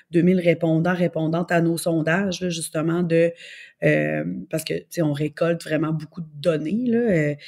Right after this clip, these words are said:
de covoiturage. Vous venez d'où ? Vous allez où ? Euh, tu sais, on fait des rapports de développement durable. Moi, ça fait partie de ma job aussi, euh,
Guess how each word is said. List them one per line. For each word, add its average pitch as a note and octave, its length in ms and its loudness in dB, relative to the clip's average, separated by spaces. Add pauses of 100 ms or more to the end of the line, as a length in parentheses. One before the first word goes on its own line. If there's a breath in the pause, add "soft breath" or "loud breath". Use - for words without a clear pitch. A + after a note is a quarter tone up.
(300 loud breath)
de D#3+ 140 6
covoiturage. D#3+ 760 2
Vous E3 80 -4
venez D3+ 280 0
d'où ? G3 140 0
Vous E3+ 200 -2
allez D#3 320 2
où ? G#3+ 380 2 (320 loud breath)
Euh, D3+ 200 4
tu - 60 -10
sais, F3 120 2
on D#3+ 100 4
fait E3 160 0
des D#3+ 120 0
rapports F#3+ 420 2
de G3 80 4
développement F3 460 2
durable. F3+ 380 -2
Moi, F3 100 2
ça D#3+ 140 -4
fait D3+ 100 -4
partie E3 280 -10
de F3 60 0
ma D#3+ 140 2
job E3+ 260 -2
aussi, F#3 560 0
euh, D#3 120 6